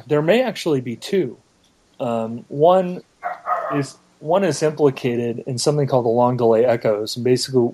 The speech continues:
what it is is that there are points in the solar system where they are, um, at gravitational equilibrium, meaning that if I put a, a bearing in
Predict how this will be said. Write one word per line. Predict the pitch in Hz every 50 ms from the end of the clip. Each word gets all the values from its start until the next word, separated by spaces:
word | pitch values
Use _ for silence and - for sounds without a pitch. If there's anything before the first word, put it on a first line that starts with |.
| - _ _
what | - 135 135 131 120
it | 120 117
is | 127 123 123 113 120
is | 113 101
that | 120 113 110 -
there | 147 143 139 131
are | 120 117 117 - _ _ _ _ _ _ _ _ _ _
points | - - - 185 185 180 165 139 -
in | 156 147
the | 143 127
solar | - - - 139 139 143 147 139
system | 127 - - 123 104 - - - 117 104 101 104 117 - _ _ _
where | - 139 139 139 135 120 113 113
they | 120 123 117 117
are, | 113 110 107 107 110 104 - _ _ _ _ _ _ _ _ _ _ _ _ _ -
um, | 127 117 113 113 120 131 - -
at | 139 123
gravitational | - 156 139 139 127 127 - 135 127 120 - - 127 120
equilibrium, | 120 117 - 113 104 113 113 113 123 117 104 101 101 110 127
meaning | 139 139 135 135 135 131 127
that | 131 127
if | 120 117 -
I | 123 120
put | 120 - 160 160 156
a, | 147 127 120 120 123 - _ _ _
a | - 120
bearing | 113 113 - 135 131 135 135 123 110 107 104 101 101 98 _ _ _ _ _ _ _ _ _ _ _ _ _ _ _ _ _ _ _ _ _ _
in | - 147 143 143 143 143 139